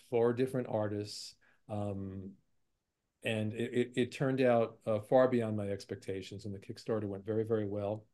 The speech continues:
And at the end, we took a vote from the people that supported the Kickstarter to say,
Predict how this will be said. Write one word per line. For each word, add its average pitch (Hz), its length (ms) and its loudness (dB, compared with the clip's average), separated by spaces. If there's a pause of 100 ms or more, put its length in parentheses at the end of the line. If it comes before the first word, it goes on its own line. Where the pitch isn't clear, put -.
(600)
And 120 240 2
at 127 160 0
the 131 120 6
end, 139 400 4
we 123 120 2
took 123 260 0
a - 20 0
vote 123 400 4
from 120 100 -8
the 113 60 -2
people 110 280 -2
that 107 120 -2
supported 107 380 -4
the - 200 -6
Kickstarter 104 500 -6
to 120 120 -14
say, 98 560 -6